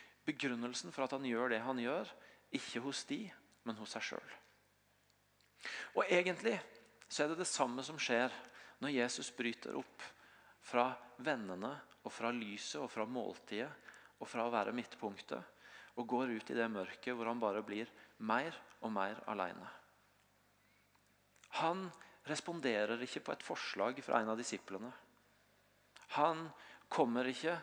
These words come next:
som en respons på et forslag fra noen andre mennesker. Men han kommer, han gjør noe som var Guds plan,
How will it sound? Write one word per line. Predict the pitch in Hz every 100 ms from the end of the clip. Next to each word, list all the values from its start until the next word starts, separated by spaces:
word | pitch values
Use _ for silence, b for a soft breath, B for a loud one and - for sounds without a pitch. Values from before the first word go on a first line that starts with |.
| B B B B
som | - 143 127
en | 143
respons | 139 - 117 143 151 -
på | -
et | 131
forslag | - 131 - - 98 123 - -
fra | - 131
noen | 127 123
andre | 113 107 110
mennesker. | 104 - - - - - B B B B B B B B
Men | 139
han | 190 185
kommer, | 170 156 175 190 - -
han | 180
gjør | 175 139 156 180
noe | 123 120 180 - B B B
som | 139
var | 143 151
Guds | 147 - -
plan, | 139 139 226